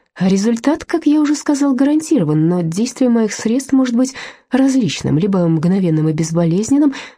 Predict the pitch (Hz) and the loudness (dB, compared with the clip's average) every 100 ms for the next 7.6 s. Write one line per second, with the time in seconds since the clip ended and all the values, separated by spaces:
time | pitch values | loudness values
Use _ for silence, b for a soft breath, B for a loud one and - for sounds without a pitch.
0 | - 190 208 196 190 208 196 180 196 262 | -4 0 0 0 0 0 2 0 0 -2
1 | 240 220 202 - 196 190 202 190 233 208 | 0 0 0 -2 -2 -2 -4 -2 -2 0
2 | 190 196 - 202 214 208 B B B - | 0 -2 -2 0 0 -4 B B B -8
3 | 247 254 240 247 240 233 220 233 262 254 | -2 0 2 2 2 0 0 -4 -2 -2
4 | - 123 - 160 170 180 170 - B B | -2 -4 -2 -2 0 0 0 -2 B B
5 | 185 190 202 196 202 - 233 226 151 139 | -2 -2 -2 -2 -4 -4 -4 -2 0 0
6 | 147 147 160 160 - 156 147 - 170 180 | 0 -2 0 0 0 0 -2 -2 0 0
7 | 190 - - - - | -2 -6 -8 -6 -8